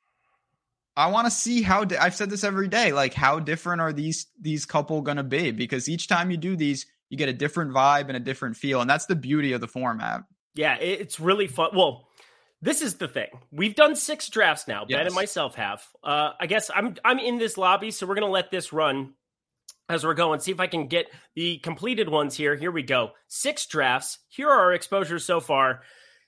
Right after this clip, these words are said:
Speaker 2: You might notice one name missing so far. His name is Jon Rahm. We have no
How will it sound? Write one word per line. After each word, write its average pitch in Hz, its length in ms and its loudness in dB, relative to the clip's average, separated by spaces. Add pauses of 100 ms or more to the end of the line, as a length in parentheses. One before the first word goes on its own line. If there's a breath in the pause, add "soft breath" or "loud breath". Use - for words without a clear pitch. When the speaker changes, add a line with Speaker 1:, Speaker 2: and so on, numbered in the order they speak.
(100)
Speaker 2:
You 170 120 0
might 285 220 6
notice 269 300 6
one 254 300 4
name 233 280 0
missing 160 380 -2
so 147 200 2
far. 131 440 2 (120)
His 226 240 2
name 214 540 6 (1080)
is 135 160 -6
Jon 131 260 0
Rahm. 113 340 -2 (100)
We 262 140 2
have 175 200 2
no 247 500 2